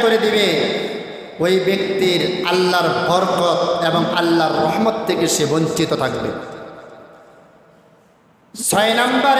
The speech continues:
হিংসুকের ক্ষতি দুনিয়া ও আখিরাতে, ছয় নাম্বার ক্ষতি হলো হিংসুকের অন্তরের প্রশান্তি থেকে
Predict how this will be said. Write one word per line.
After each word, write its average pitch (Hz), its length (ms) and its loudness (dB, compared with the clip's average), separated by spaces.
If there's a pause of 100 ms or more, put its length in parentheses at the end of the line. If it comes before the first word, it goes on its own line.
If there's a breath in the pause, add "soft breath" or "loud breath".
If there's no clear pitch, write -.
(120)
হিংসুকের 254 720 0
ক্ষতি 220 480 0
দুনিয়া 214 300 2
ও 208 100 2
আখিরাতে, 208 640 2 (140)
ছয় 196 200 2
নাম্বার 233 500 0
ক্ষতি 196 240 -2
হলো 185 500 0 (1300)
হিংসুকের 247 1300 0 (280)
অন্তরের 202 960 2
প্রশান্তি 208 800 2
থেকে 190 220 0